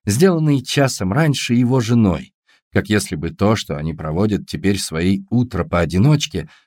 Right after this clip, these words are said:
можно было опровергнуть свитерами одинакового цвета.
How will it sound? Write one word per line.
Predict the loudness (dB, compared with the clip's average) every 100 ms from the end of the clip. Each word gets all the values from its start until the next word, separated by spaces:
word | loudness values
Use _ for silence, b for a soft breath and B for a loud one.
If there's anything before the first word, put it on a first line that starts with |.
| _ 2
можно | 2 4 2
было | 2 2 2 0
опровергнуть | -4 -2 0 0 2 2 2 0 -2 -2
свитерами | -2 0 2 2 2 4 2 0
одинакового | 0 0 2 2 0 0 0 0 -4
цвета. | -6 -6 -6 -8 -10